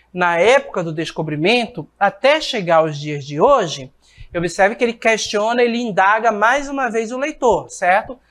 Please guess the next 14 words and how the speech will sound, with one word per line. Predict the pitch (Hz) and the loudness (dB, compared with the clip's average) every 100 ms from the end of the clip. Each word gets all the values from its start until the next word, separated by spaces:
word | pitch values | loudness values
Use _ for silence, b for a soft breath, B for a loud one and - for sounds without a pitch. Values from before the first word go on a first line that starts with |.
| _ | _
Com | - 202 | -4 2
essa | 185 208 214 | 4 2 0
interrogação. | 247 233 226 254 262 220 151 131 - b b - | -2 0 2 2 0 -2 -2 -4 -12 b b 2
E | 214 | 4
ele | 233 | 4
continua | 254 294 - 277 277 | 2 -4 -4 -2 0
falando | 277 311 302 269 277 | 2 4 6 4 4
para | 277 254 | 2 2
o | |
leitor, | 247 254 175 139 - | 2 0 -2 -4 -8
"Claro | - 339 330 302 240 | 2 6 8 6 2
que | - | -4
estudamos | 233 - 214 175 185 226 208 | -8 -6 -4 0 0 0 -4
isso, | 175 165 156 - 139 | -2 0 -2 -8 -16